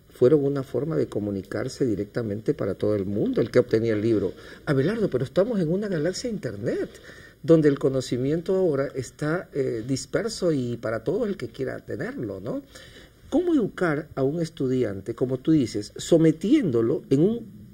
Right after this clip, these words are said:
en un, eh, encorsetándolo, si la palabra existe, poniéndolo en una, en un corcelete? ¿Cómo logramos que un estudiante que requerimos sea creativo, lo logre? Entonces, ahí viene un grave problema para la educación,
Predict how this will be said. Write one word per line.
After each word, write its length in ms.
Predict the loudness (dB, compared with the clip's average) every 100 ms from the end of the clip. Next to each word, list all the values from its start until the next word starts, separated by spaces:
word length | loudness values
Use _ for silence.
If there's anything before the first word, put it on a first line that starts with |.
| -8 0
en 160 | 4
un, 240 | 4 2 2
eh, 200 | 0 2
encorsetándolo, 880 | 2 4 2 4 0 2 0 2 4
si 100 | 2
la 140 | 2
palabra 300 | 2 2 2
existe, 420 | 0 -2 -2 -4 -4 -12 -20 -12 4
poniéndolo 540 | 6 6 4 4 4
en 100 | 4
una, 560 | 4 4 2 -2 -4 -6
en 140 | 0 2
un 160 | 2
corcelete? 720 | 2 0 2 4 4 4 -2 -4 -20 -20 -20 -4
¿Cómo 240 | 0 4
logramos 500 | 6 8 6 4 0
que 100 | 2
un 80 | 2
estudiante 840 | 2 2 4 4 2 0 2 0 -2 -20 -20 -20 -20 _ -4
que 100 | 0
requerimos 560 | 2 2 2 0 0 0
sea 180 | -2 0
creativo, 580 | 0 0 2 2 0 -4 _ _ -20 -20 -4
lo 160 | 2 4
logre? 500 | 4 2 0 -2 -4 _ _ -12
Entonces, 440 | 0 0 2 -2 2
ahí 180 | 4
viene 240 | 6 4 4
un 160 | 2
grave 320 | 0 0 0 -2
problema 480 | 0 0 0 -4
para 160 | -4 -4
la 100 | -2
educación, 580 | -2 -4 -8 -8 -10